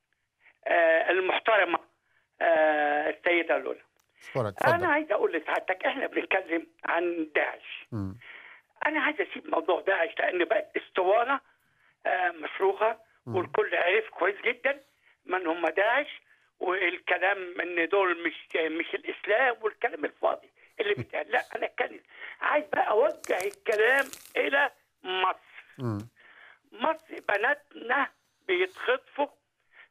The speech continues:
Speaker 1: بيات-، بناتنا بيتغرر بيهم بشكل كبير جدا. هم مش فاهمين حتة، آه، آه، ملكات اليمين وداعش. لا، إحنا مش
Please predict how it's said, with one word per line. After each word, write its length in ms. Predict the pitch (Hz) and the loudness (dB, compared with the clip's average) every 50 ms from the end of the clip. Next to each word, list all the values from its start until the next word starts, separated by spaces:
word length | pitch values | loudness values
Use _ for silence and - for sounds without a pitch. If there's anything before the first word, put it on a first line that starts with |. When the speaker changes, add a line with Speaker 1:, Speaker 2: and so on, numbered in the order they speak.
| _ - - | _ -2 0
Speaker 1:
بيات-، 640 | 202 220 254 277 277 - _ - 370 370 - - - | 2 2 2 2 0 -4 _ -6 -4 -4 -2 0 0
بناتنا 600 | 190 196 220 254 262 254 _ - 208 190 185 - _ _ _ _ - - _ _ - 196 196 - | 0 2 2 2 0 0 _ 0 0 0 0 -2 _ _ _ _ -20 -20 _ _ -2 -2 2 2
بيتغرر 800 | 214 220 214 - 208 190 240 262 240 220 196 202 208 190 170 - - | 2 2 2 2 0 2 2 2 2 2 2 2 2 2 0 -2 -2
بيهم 420 | 214 226 226 220 233 262 269 277 - _ _ _ _ _ _ _ _ _ - | 0 2 4 4 4 2 2 -2 -4 _ _ _ _ _ _ _ _ _ -4
بشكل 560 | 196 - - 262 285 - - - 214 220 302 | -2 0 0 0 0 -2 -6 -8 -8 -8 -8
كبير 500 | - - 202 214 196 170 247 277 240 - - 247 | -10 -6 -4 -4 -2 0 0 0 0 -2 -4 -6
جدا. 360 | 269 - - 294 294 294 - _ _ _ _ - - - _ - | -6 -2 0 0 0 0 -4 _ _ _ _ -20 -20 -8 _ -2
هم 320 | 302 339 302 311 320 285 | -2 0 0 0 0 -2
مش 140 | 262 - - - | -4 -10 -4 -2
فاهمين 500 | 285 277 262 269 302 320 285 214 - - _ _ _ _ _ - | 0 0 2 4 4 4 4 2 0 -6 _ _ _ _ _ -2
حتة، 340 | - 302 302 - - 240 214 - _ - | -2 -2 -2 -2 -4 -6 -6 -6 _ -2
آه، 320 | 220 190 185 185 185 180 - - - - - - - | 0 2 4 4 4 2 0 -6 -14 -20 -18 -4 0
آه، 1300 | - 208 190 190 190 190 190 190 185 185 185 190 95 92 92 92 92 98 98 98 95 98 98 101 98 98 98 98 - - - - - | 2 2 2 2 0 0 -2 -2 -2 0 2 2 4 4 6 4 4 4 4 4 4 4 2 0 -2 -4 -6 -2 0 2 2 2 0
ملكات 440 | - 202 202 196 180 - 233 226 - | 0 0 0 0 0 0 0 0 0
اليمين 640 | 208 185 180 170 160 165 196 226 254 269 277 285 269 - _ - _ _ _ | -4 -4 -4 -4 -2 -2 0 2 2 2 2 0 -2 -8 _ -20 _ _ _
وداعش. 720 | - 208 202 190 180 170 - 202 214 247 269 269 320 302 - - | -2 0 2 2 2 0 2 2 4 4 4 2 0 0 -2 -2
لا، 60 | 240 | -4
إحنا 380 | 220 - - 247 - - 233 240 | -4 -2 -2 -4 -4 -2 -6 -6
مش 220 | 240 202 170 180 | -6 -6 -10 -4